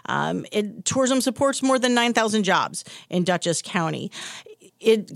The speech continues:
we collected more than eighty-five million dollars in, in taxes for state and local. And so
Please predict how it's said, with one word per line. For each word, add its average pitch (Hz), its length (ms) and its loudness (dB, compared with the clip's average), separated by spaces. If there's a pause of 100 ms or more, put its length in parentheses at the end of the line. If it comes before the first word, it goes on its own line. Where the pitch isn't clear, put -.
(160)
we 240 120 2
collected 254 500 0
more 233 260 4
than 226 220 4
eighty-five 220 500 2
million 214 440 4
dollars 180 520 2
in, 170 380 0
in 180 160 0
taxes 156 560 -2
for 151 180 -8
state 175 360 -2
and 160 160 0
local. 165 400 0
And 170 160 0
so 180 180 0